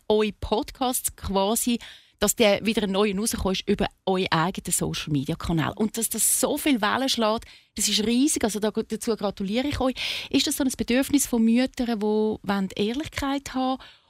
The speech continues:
oder habt ihr einfach extrem gute Kontakte zu den Medien? Ihr seid drei Medienfrauen, Serena.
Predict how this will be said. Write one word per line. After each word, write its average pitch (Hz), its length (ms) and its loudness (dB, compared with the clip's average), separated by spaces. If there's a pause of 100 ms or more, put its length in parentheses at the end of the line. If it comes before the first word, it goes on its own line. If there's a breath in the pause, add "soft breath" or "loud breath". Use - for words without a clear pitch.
(200 loud breath)
oder 254 520 4 (320)
habt 180 440 0
ihr 180 240 -2
einfach 135 400 -2 (200)
extrem 165 560 -2
gute - 300 -8
Kontakte - 560 -6
zu - 120 -6
den 185 140 2
Medien? 269 340 4
Ihr 214 80 2
seid 262 240 2
drei 220 140 0
Medienfrauen, 226 580 0
Serena. 214 480 0